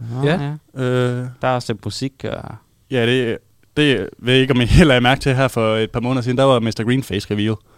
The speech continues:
Speaker 2: Nå.
Speaker 3: Ikke? Hvem lige fandt ud af, hvem det var, fanden var det, der spillede ham. Det var,
Speaker 1: Og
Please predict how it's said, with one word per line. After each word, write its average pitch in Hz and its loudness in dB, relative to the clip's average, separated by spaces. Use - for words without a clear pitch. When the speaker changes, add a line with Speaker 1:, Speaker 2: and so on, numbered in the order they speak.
Speaker 2:
Nå. 135 2
Speaker 3:
Ikke? 202 6
Hvem 123 2
lige 131 4
fandt 117 0
ud 113 2
af, 104 2
hvem 104 0
det 104 0
var, 107 0
fanden 113 -4
var 107 2
det, 104 -8
der 98 -6
spillede 95 -6
ham. 107 -4
Det 117 4
var, 123 6
Speaker 1:
Og 104 2